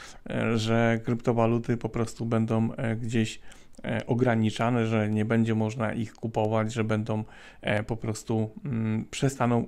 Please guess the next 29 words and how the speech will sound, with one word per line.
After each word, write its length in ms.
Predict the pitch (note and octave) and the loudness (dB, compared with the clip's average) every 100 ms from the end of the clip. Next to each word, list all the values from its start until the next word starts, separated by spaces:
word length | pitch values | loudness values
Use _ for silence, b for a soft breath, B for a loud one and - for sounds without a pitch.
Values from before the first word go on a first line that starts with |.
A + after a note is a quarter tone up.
| - | -4
w 40 | |
ogóle 360 | A#2+ A#2 A#2 A#2+ | -4 0 2 0
funkcjonować. 760 | - B2 A2+ A#2 A2 A2 - - B B B B B - | -2 -4 -2 -2 -2 -4 -10 -18 B B B B B -4
E, 320 | G#2+ G2+ E2+ - | 0 0 -4 -4
pokazuję 460 | C#3+ D3 D3 G3 | 0 2 6 6
wam 220 | D#3+ D3 C3+ | 6 4 4
dzisiaj 280 | E3+ D#3+ | 2 0
ten, 280 | C#3 C3 B2 - - | 2 2 2 -2 -2
e, 180 | A#2+ | -2
tutaj, 400 | A#2 C#3+ C3+ C3 - | -2 -2 0 0 -2
e, 480 | B2+ A#2+ A#2+ A#2 A#2 | -2 0 2 4 2
CoinMarketCap, 840 | A#2 D3 D3 C3+ C3 A2+ - C#3+ C3+ | 0 -2 2 0 0 -4 0 0 2
żebyście 420 | C3 A#2+ - B2 | 0 -2 -2 -2
zobaczyli, 440 | A#2 B2 A#2 C3+ | 0 -2 -4 0
jak 140 | B2+ A#2+ | 0 -2
to 100 | - | -6
wygląda. 520 | A#2+ C3 - A#2+ C#3 B B B B B - | -4 -4 -2 0 0 B B B B B -6
E, 460 | B2 A2+ A2+ A2+ | -2 0 0 0
większość 380 | A2+ D3+ D3+ C#3+ | 0 0 0 0
mamy 400 | C#3 C3 B2+ C3 - | 2 2 2 0 -4
całą 260 | - C#3+ C3 | 0 2 2
na 140 | B2+ | 0
czerwono, 680 | - C3 B2 B2 A#2 A#2 C3+ | 2 2 4 4 4 0 0
e, 320 | B2 A#2 A#2 | 0 0 0
jedynie 480 | B2 B2 B2+ B2 B2 | 2 0 2 2 0
stablecoiny, 640 | - C3 A#2+ A#2 B2+ B2 | -2 -2 0 2 2 4
jakbyście 440 | A#2 A#2 A#2 - B2+ | 2 2 -2 -2 -2
mogli 260 | A#2 A#2 | 0 0
zobaczyć, 460 | A#2 A#2 A#2+ C3 - | 0 0 -2 -4 -12